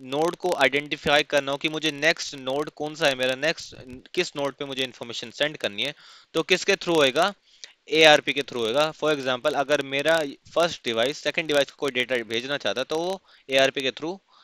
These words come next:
एआरपी प्रोटोकॉल के through वो डिवाइस आइडेंटिफाई कर पाएगा। But आइडेंटिफाई अगर कर रहा है, तो कोई ना कोई तो उसकी इन्फॉर्मेशन स्टोर रख रहा होगा। तो वो जो इन्फॉर्मेशन स्टोर रखता है, वो रखता है आपका सीडीपी, Cisco Discovery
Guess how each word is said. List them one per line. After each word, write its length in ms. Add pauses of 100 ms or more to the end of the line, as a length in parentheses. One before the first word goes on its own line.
(180)
एआरपी 280
प्रोटोकॉल 420
के 100
through 280 (240)
वो 160
डिवाइस 360
आइडेंटिफाई 540
कर 140
पाएगा। 400 (480)
But 200
आइडेंटिफाई 600
अगर 220
कर 200
रहा 160
है, 60
तो 100
कोई 200
ना 100
कोई 160
तो 100
उसकी 180
इन्फॉर्मेशन 500
स्टोर 340
रख 140
रहा 80
होगा। 300 (600)
तो 100
वो 320
जो 360
इन्फॉर्मेशन 520
स्टोर 300
रखता 180
है, 60
वो 80
रखता 240
है 20
आपका 180
सीडीपी, 480
Cisco 580
Discovery 560